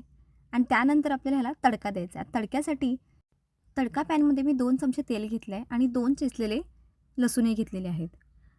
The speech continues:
आता लसूण चांगले परतून झाले की त्यामध्ये तडक्याची मिरची घेतली आणि त्यामध्येच मी एक छोटा चमचा लाल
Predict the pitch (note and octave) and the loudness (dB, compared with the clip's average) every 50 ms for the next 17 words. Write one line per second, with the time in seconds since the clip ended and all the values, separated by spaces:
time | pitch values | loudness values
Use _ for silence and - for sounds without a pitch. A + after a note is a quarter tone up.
0 | _ _ - G#3+ - A#3+ A3 A3+ A#3+ A#3 A3 - C4 C4 C4 - C#4 B3+ B3+ C4 | _ _ -6 -4 -2 -2 -2 -2 -2 -2 -2 2 2 2 2 2 2 2 2 2
1 | B3+ B3 A3+ G3+ - B3 B3+ C4 C#4+ A#3+ G#3+ G#3 - A#3+ - B3 G#3+ A3 A#3+ B3 | 0 -4 -6 -2 2 4 4 4 4 0 -2 -4 -8 -8 -6 -4 -4 0 0 -2
2 | A3+ A#3+ - A3 G#3 - - A#3+ - C#4 C4+ C4 A#3+ G#3+ - - A#3+ A#3 A#3 - | -2 -2 -4 -6 -6 -4 -6 -4 2 4 4 4 4 2 -2 -4 -4 -4 -4 -4
3 | - G#3 - A3 B3 B3+ B3 A#3+ C4 C#4+ C4+ G#3+ F#3+ A#3 B3+ - - - - B3 | -6 -8 -4 -4 -2 -2 0 2 2 2 2 0 -2 -6 -8 -10 -10 -4 0 0
4 | B3 D4 - _ _ _ _ _ _ _ _ - D#4 D4 - - - C#4+ B3+ D#4 | 0 0 -2 _ _ _ _ _ _ _ _ -8 -8 -8 -4 -2 -2 -2 0 -2
5 | D#4 - D#4 C#4+ C4+ - B3+ C4 D4+ - C#4 B3 A3 G#3+ | 0 2 2 2 2 2 0 -2 -2 -2 0 0 0 -2